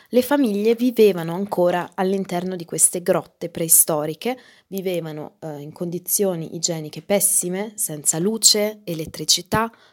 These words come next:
senza acqua corrente e senza finestre. Erano famiglie molto numerose, che potevano arrivare ad avere anche dieci, undici figli,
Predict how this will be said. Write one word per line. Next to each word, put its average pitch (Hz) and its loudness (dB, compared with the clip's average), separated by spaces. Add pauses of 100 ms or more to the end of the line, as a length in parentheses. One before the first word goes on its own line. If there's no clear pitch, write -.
senza 170 -2
acqua 170 -4
corrente 170 -2
e 240 -2
senza 175 0
finestre. 147 0 (400)
Erano 202 2
famiglie 185 -4
molto 202 -2
numerose, 165 -2 (460)
che 165 -6
potevano 165 -6
arrivare 151 -6
ad 151 -8
avere 147 -6
anche 147 -8
dieci, 165 0
undici 139 -6
figli, 240 -4